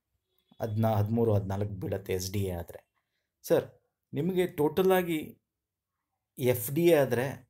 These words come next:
ಸೆವೆಂಟಿಯಿಂದ ಸೆವೆಂಟಿ ಫೈವ್ ಡೇಸ್, ಇವತ್ತಿಂದ ಕೌಂಟ್ ಮಾಡ್ಕೊಂಡ್ರು ಎಪ್ಪತ್ತರಿಂದ ಎಪ್ಪತ್ತೈದರಿಂದ ಮಿನಿಮಮ್ ಸಿಗುತ್ತೆ. ಎಸ್ ಡಿ ಎ ಆದ್ರೆ ಮಿನಿಮಮ್ ನಿಮ್ಗೆ ತೊಂಬತ್ತು ದಿನ ಸಿಗುತ್ತೆ. ಓಕೆ, ನೈಂಟಿ ಡೇಸ್ ಸಿಗುತ್ತೆ. So ಈ ದಿನಗಳಲ್ಲಿ ಹೆಂಗ್ ಸ್ಟಡಿ ಮಾಡ್ಬೇಕು? ನೀವು ಸ್ಟಡಿ, ಸ್ಟಡಿ ಮಾಡಿಲ್ಲ ಅಂತ ಇಟ್ಕೊಳ್ಳಿ,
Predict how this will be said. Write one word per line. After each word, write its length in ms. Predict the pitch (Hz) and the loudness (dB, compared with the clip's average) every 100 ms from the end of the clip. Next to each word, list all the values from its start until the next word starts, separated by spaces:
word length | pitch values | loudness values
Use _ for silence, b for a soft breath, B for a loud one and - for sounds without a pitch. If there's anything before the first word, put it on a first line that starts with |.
| - | -16
ಸೆವೆಂಟಿಯಿಂದ 880 | - 120 120 151 175 175 165 156 | -4 0 0 0 0 -2 -2 -2
ಸೆವೆಂಟಿ 400 | 160 160 123 131 | -2 -2 0 -2
ಫೈವ್ 220 | 123 120 107 | 0 0 2
ಡೇಸ್, 220 | 104 127 | 2 0
ಇವತ್ತಿಂದ 360 | 127 147 151 | -2 -2 0
ಕೌಂಟ್ 360 | 135 - 123 120 | -2 -2 -4 -2
ಮಾಡ್ಕೊಂಡ್ರು 440 | 113 107 107 113 | -4 -2 -6 -6
ಎಪ್ಪತ್ತರಿಂದ 540 | 135 110 - 135 135 123 | -6 -6 -4 -2 -2 -6
ಎಪ್ಪತ್ತೈದರಿಂದ 600 | - 117 107 110 101 117 | -4 -4 -2 -2 -2 -4
ಮಿನಿಮಮ್ 420 | 139 110 110 113 | -2 -2 -2 -4
ಸಿಗುತ್ತೆ. 400 | 101 87 - - _ _ _ _ _ _ _ _ _ _ _ _ _ _ | -8 -12 -16 -18 _ _ _ _ _ _ _ _ _ _ _ _ _ _
ಎಸ್ 280 | 117 123 147 | 0 0 0
ಡಿ 120 | 175 | 2
ಎ 100 | 196 | 4
ಆದ್ರೆ 480 | 175 147 151 160 - 127 | 4 4 0 -2 -8 -10
ಮಿನಿಮಮ್ 500 | 117 135 175 185 175 | -4 -2 0 0 0
ನಿಮ್ಗೆ 200 | 147 160 | -2 -2
ತೊಂಬತ್ತು 380 | 135 120 113 | -2 0 0
ದಿನ 140 | 101 110 | 0 -4
ಸಿಗುತ್ತೆ. 360 | 110 85 - - _ _ _ - | -4 -8 -10 -20 _ _ _ -12
ಓಕೆ, 140 | 101 151 - _ - | -10 -12 -16 _ -6
ನೈಂಟಿ 200 | 120 120 | -4 -2
ಡೇಸ್ 200 | 120 113 | 0 0
ಸಿಗುತ್ತೆ. 600 | 98 92 - - _ _ _ | -2 -6 -10 -14 _ _ _
So 200 | - 208 | 0 0
ಈ 220 | 185 220 165 | 2 0 2
ದಿನಗಳಲ್ಲಿ 400 | 175 151 180 147 | 2 4 2 2
ಹೆಂಗ್ 160 | 135 | 2
ಸ್ಟಡಿ 200 | 135 107 | 0 0
ಮಾಡ್ಬೇಕು? 380 | 101 95 98 120 | -2 -2 -4 -2
ನೀವು 120 | 135 | -2
ಸ್ಟಡಿ, 320 | 135 - 131 | 0 2 0
ಸ್ಟಡಿ 280 | - - 160 | 0 -2 0
ಮಾಡಿಲ್ಲ 320 | 190 147 156 | 2 2 4
ಅಂತ 160 | 143 131 | 2 0
ಇಟ್ಕೊಳ್ಳಿ, 380 | 107 - 95 | -4 -4 -6